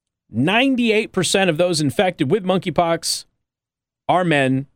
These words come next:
who are active in a sexual lifestyle with other men.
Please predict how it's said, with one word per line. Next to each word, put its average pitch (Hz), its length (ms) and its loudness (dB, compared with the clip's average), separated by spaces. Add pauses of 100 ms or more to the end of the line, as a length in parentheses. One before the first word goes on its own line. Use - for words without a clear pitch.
(440)
who 117 100 -2
are 110 260 0
active 151 680 -2 (720)
in 110 540 -2
a 104 160 -4
sexual 165 340 -2
lifestyle 135 400 -2
with 117 100 -4
other 104 160 -6
men. 92 120 -20